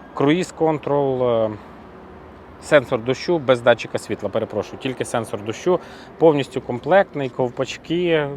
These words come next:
другий комплект резини, запасочка, звичайно, що присутня, м, а також присутні в нього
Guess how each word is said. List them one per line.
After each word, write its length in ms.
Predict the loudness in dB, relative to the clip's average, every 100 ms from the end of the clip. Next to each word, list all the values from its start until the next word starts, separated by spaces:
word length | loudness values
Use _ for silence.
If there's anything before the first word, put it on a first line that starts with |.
| -8 -2
другий 240 | 0 0
комплект 400 | -4 -4 -4 -2
резини, 520 | -6 -2 -2 0 -2 -4 -20 -20 -20 -20 -18
запасочка, 680 | -4 0 2 2 0 -8 -6
звичайно, 460 | -6 -4 -2 -2 -2
що 160 | -8
присутня, 760 | -8 -8 -6 -6 -4 -4 -4 -4
м, 320 | -6 -8 -8
а 40 | -8
також 320 | -8 -4 -6
присутні 540 | -4 -10 -8 -8 -6
в 20 | -6
нього 400 | -4 -4 -4